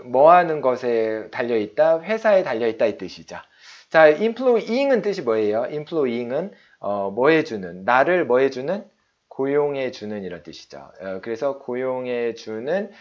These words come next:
어, 뉴스, 어, 집, 어, 뭐 단체? 단체에 의존하다. 그러니까 월급이 어디에서부터 나온다는 거야? 제이티비씨에서 나온다는 거죠. 누구로부터 나온 게 아니라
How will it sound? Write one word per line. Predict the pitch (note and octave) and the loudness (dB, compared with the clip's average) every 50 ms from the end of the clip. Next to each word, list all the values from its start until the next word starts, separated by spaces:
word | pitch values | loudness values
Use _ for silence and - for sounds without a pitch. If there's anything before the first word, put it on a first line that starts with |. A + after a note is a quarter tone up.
| _ _ - | _ _ -12
어, | - G2 F#2+ F#2+ F#2+ | -8 -8 -8 -8 -8
뉴스, | G#2 A#2 B2 B2 - - - - - D3+ | -8 -10 -10 -10 -12 -18 -20 -12 -8 -4
어, | D#3+ E3+ F3 F3 F3+ F3 D#3+ C3 A2 G#2+ G#2 | -4 -2 -2 -2 -2 -2 -2 -4 -4 -6 -8
집, | - A2 - _ - | -10 -16 -20 _ -12
어, | A#2+ A2+ A2 | -12 -10 -10
뭐 | G#2+ G#2 F#2+ G#2 G#2 | -10 -12 -12 -12 -12
단체? | A2+ A#2+ A2+ - - F#3+ G#3 - - - - _ _ | -12 -12 -12 -8 -6 -6 -6 -8 -10 -18 -20 _ _
단체에 | - - A2 A2 G#2+ - - B2 B2 C3+ D#3+ F3 E3+ B2 | -14 -12 -12 -12 -12 -8 -6 -4 -2 -2 -2 -2 -2 -4
의존하다. | A2 A#2 A2+ A#2 C3+ C3 B2+ A2+ F#2+ F2+ F2+ E2+ F2 | -6 -6 -6 -6 -6 -6 -6 -8 -8 -10 -10 -12 -10
그러니까 | - D#3 C#3+ C#3 | -10 -4 0 2
월급이 | C3 C#3 - C3 C3+ F3+ D3+ | 4 4 4 4 2 0 0
어디에서부터 | A2+ A#2 C#3 D3 F#3 F#3+ F#3 C#3+ - - C3 | 2 2 4 4 2 2 0 -4 -8 -8 -8
나온다는 | A2+ G2 F#2 G2+ G#2 G2+ G2 F2+ F2+ F2+ | -6 -6 -8 -8 -8 -8 -8 -8 -10 -14
거야? | F2 E2 E2 F#2 A2 B2 C3+ - - - - _ _ | -12 -10 -6 -6 -6 -6 -8 -10 -18 -20 -20 _ _
제이티비씨에서 | - - C#3 C3+ C#3 - D3+ C#3 - C#3 C3 C3 - B2 A#2+ G#2+ F#2+ G#2 - | -6 -4 -4 -4 -4 -8 -12 -10 -10 -10 -10 -10 -6 -4 -4 -4 -4 -6 -8
나온다는 | G2 G2+ A2+ B2 A2+ G#2 G2+ G2 F2+ | -8 -8 -8 -8 -8 -8 -10 -10 -12
거죠. | D#2+ D#2+ D2 - D2+ - - _ _ _ | -14 -16 -18 -18 -20 -20 -20 _ _ _
누구로부터 | - D3 D#3+ E3 F#3+ F#3+ F3+ E3+ D3 - - | -12 -10 -6 -2 -2 0 0 -2 -4 -6 -6
나온 | C3+ A#2+ A2 A2 A2+ A2+ | -6 -4 -6 -6 -6 -6
게 | G#2+ G2+ | -6 -6
아니라 | F#2+ F#2+ G2+ A#2 D3 E3 E3+ | -6 -4 0 0 0 0 0